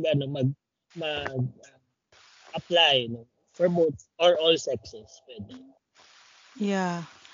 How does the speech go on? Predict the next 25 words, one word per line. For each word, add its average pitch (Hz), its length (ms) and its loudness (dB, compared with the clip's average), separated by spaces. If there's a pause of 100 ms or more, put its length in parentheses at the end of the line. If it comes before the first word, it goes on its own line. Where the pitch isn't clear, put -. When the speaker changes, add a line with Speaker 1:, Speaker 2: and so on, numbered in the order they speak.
(440)
Speaker 2:
So, 240 240 10
having 311 600 6
said 233 400 4
those 220 360 6
things, 185 560 -8
so, 190 160 2
di 196 80 2
ba, 202 120 4
having 220 800 0
that, 202 280 0
those 214 480 0
definitions, 190 960 -4
so, 196 160 2 (240)
ikaw 277 240 6
ba, 254 120 10
Judy, 202 440 -2
makukonsider 233 720 0
mo 226 160 -4
ba 190 160 0
yung 196 240 -4
sarili 196 480 -4
mo 190 80 -10
as 190 320 -4
a 185 40 -8
strong, 190 600 -2